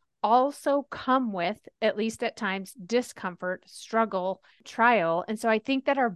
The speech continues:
best lives actually come from embracing both the joy and the pain. And that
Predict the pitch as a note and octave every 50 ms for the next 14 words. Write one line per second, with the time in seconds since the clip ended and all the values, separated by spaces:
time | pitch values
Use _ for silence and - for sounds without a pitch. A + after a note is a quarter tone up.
0 | - - A3 A#3 B3 - - - G3+ F#3+ F#3+ G3+ A#3+ D4+ D4 - - - - F#3
1 | G#3+ - - - C#4+ C#4+ C#4 - - C4+ C4+ C4+ - C4+ A#3 G#3+ G#3+ G#3 G#3+ G3
2 | - - F#3 F#3+ F#3 G#3 - - A3+ A3 A3 G#3 F#3+ - F3+ F3+ G#3 A#3+ - _
3 | _ _ _ _ - A3 F3+ G#3+ G3+ F#3 - - G#3+ F#3+ G3 G3 F#3+ - F#3+ F#3+
4 | F#3+ F#3 F3+ - - E3+ - - - _ _ _ _ _ _ - A3 G#3 G3+ G3
5 | F3 A3 G#3+ G#3+ A3 A#3+